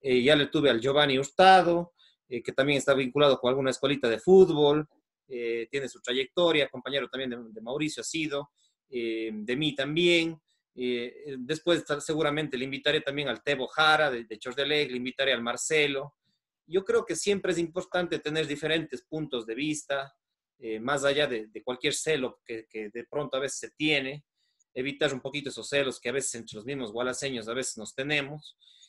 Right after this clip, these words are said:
Y bueno, hasta cierto punto es sano, hasta cierto punto es sano,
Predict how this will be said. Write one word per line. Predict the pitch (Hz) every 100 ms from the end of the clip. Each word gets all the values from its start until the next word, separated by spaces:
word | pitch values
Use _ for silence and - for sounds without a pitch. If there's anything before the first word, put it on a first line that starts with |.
| _ -
Y | 160 165
bueno, | 240 170 139
hasta | 170 208
cierto | 302 302 -
punto | 247 233 180
es | 131
sano, | - 185 180 175 180 _ -
hasta | 123 131
cierto | 180 170 -
punto | 175 151
es | 123
sano, | 165 165 156 160